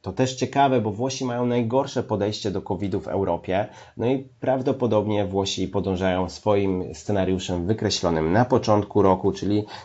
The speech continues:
najsilniej gospodarczo będą musiały na, e, tym wszystkim tracić, no ale nie zmienia to faktu, że mamy poprawione maksima lokalne, korektę typu A, B, C.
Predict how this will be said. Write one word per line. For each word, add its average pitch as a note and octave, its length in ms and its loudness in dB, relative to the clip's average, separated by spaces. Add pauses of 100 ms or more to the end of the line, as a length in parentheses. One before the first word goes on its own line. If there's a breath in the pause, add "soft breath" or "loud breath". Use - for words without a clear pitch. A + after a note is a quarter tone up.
(120 loud breath)
najsilniej A#2 600 4
gospodarczo F#2 640 0
będą E2+ 260 0
musiały D#2 460 0
na, D2 320 -2 (520 loud breath)
e, F2 240 4
tym F#2+ 180 -2
wszystkim F#2+ 440 -4
tracić, B2 420 2
no F3+ 80 2
ale F3 160 6
nie E3 100 6
zmienia C#3+ 320 4
to C3 100 -2
faktu, B2 360 0
że G#2 100 -4
mamy G2+ 240 0
poprawione B2+ 600 0
maksima A2+ 680 -2 (760 loud breath)
lokalne, G#2+ 760 4
korektę G2 440 -4
typu - 340 -10
A, A2+ 160 2
B, G#2 200 -2
C. F#2+ 420 -4